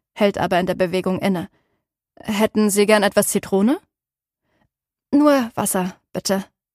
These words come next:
Wieso sind Verabredungen so furchtbar nervenaufreibend für mich?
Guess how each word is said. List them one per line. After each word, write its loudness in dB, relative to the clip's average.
Wieso 2
sind 0
Verabredungen 0
so 0
furchtbar 0
nervenaufreibend 0
für -8
mich? -8